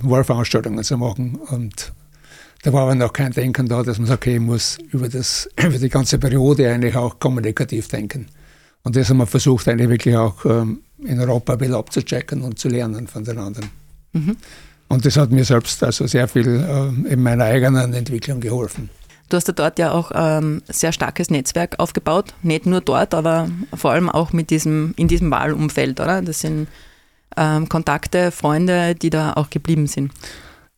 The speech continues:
Speaker 1: Es war, es war ja so, dass ich eigentlich in der Steiermark für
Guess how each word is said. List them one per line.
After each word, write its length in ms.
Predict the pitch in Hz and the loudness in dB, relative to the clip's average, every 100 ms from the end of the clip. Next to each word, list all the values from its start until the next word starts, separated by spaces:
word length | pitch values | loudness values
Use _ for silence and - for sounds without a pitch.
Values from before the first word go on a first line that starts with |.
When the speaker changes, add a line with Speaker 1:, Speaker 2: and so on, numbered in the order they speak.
| - | -4
Speaker 1:
Es 180 | 185 | 2
war, 160 | 123 123 113 | 4 4 2
es 240 | - - | -4 0
war 100 | 131 | 2
ja 120 | 123 | 4
so, 120 | 120 | 4
dass 240 | 127 127 - | 2 2 2
ich 140 | 123 | 2
eigentlich 260 | 120 113 - | 2 0 0
in 100 | 120 | 0
der 80 | 135 | 0
Steiermark 500 | - 127 127 123 - | 2 2 4 2 2
für 300 | - 131 127 | 2 2 2